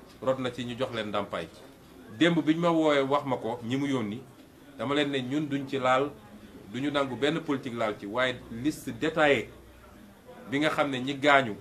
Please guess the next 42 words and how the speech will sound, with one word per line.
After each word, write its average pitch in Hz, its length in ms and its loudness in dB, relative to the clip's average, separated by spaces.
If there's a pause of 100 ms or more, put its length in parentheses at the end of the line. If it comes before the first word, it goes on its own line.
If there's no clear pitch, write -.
(120)
ak 123 140 -4
ñi 139 120 -4
faatu 135 340 0 (140)
ak 123 180 -6
ku - 80 -8 (880)
gaañu 117 300 0
la - 120 -6
ak 120 100 -4 (100)
adresse 135 360 0
am 101 120 -2 (480)
ak 139 140 0
fu 151 100 -6
mu 156 120 0 (300)
dëkk 139 100 0
ak, - 20 -16 (840)
euh, 135 100 0
contact 151 400 4
am 131 140 4
yépp 175 220 2
dinañ 151 240 2
leen 139 120 0
ko 127 140 -4
jox. 101 120 -2 (680)
Bu 127 80 -10
ko 160 120 2
defee 147 280 2
seen 170 280 0
délégation 127 600 0
dem 123 220 2
fa, 107 200 -4 (840)
lañ 147 200 2
fa 147 120 -4
war 147 140 4
a 139 100 0
joxe 120 240 -4
ñu 120 140 -8
joxe 127 220 -4
ko 113 140 -8
ci 127 100 -10
turu 127 200 -6
sëriñ 131 320 0
bi, 107 120 -8